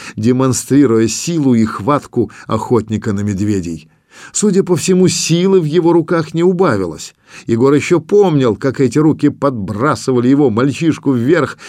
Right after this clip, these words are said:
на добрых два метра и, ухватившись за рога, шутя валили с ног быка. «Топай, племяш!» — подтолкнул его к домку дядька. «Комната твоя стоит нетронутая. Аксинья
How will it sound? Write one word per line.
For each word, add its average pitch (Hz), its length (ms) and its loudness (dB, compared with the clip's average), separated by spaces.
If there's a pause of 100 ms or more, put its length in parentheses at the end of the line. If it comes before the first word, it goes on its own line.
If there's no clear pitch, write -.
(140)
на 156 140 0
добрых 139 440 2
два 127 320 -2
метра 123 480 0 (180)
и, 143 80 0
ухватившись 143 800 0
за 95 220 -6
рога, 143 440 -2 (180)
шутя 147 560 -2
валили 113 460 0
с - 160 -10
ног 107 440 -6
быка. 98 600 -6 (680)
«Топай, 117 480 0
племяш!» — 117 720 -2 (280)
подтолкнул 127 680 -2
его 113 260 0
к 104 100 -4
домку 107 460 -4 (140)
дядька. 101 520 -6 (380)
«Комната 160 580 0
твоя 117 540 -4 (200)
стоит 104 480 -4
нетронутая. 95 800 -8 (460)
Аксинья 139 720 0